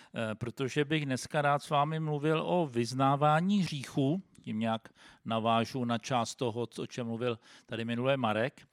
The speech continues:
a to speciálně o vyznávání hříchu jeden druhému. Jste rádi, když se mluví o vyznávání hříchu,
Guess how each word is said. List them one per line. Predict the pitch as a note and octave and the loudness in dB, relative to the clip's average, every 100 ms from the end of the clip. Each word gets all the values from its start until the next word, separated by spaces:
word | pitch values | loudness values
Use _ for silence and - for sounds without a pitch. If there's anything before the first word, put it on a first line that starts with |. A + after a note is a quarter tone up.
| - - - | -20 -14 -8
a | A2 | 0
to | F#3+ | 0
speciálně | - - - F#3+ F3+ F3+ G3 G#3+ G#3+ | 0 -4 -2 2 2 2 0 -2 -2
o | G#3 E3+ | -2 -2
vyznávání | B2+ C#3 C#3 E3 F3 F3+ F#3+ G3 F#3 C3 | 0 -2 0 0 0 0 0 0 -2 -2
hříchu | B2 D3 - F#3 | -4 -6 0 2
jeden | E3 E3+ D#3+ | 2 2 2
druhému. | D3+ D3 E3 D3+ - _ _ _ _ _ _ _ _ _ _ _ - - - _ _ _ _ _ _ _ | 2 4 2 2 -4 _ _ _ _ _ _ _ _ _ _ _ -20 -20 -20 _ _ _ _ _ _ _
Jste | - D3+ | -4 2
rádi, | C3 B2 A#2+ C#3 | 4 4 2 2
když | C#3 B2 | 2 0
se | - D3 | 0 0
mluví | C#3 B2+ A#2+ C3+ | 0 -2 2 2
o | |
vyznávání | B2+ A#2 B2+ B2 A#2+ A#2+ C3 | 2 0 0 2 2 2 0
hříchu, | A#2 A2+ G2+ - D#3 | -6 -8 -8 -2 -2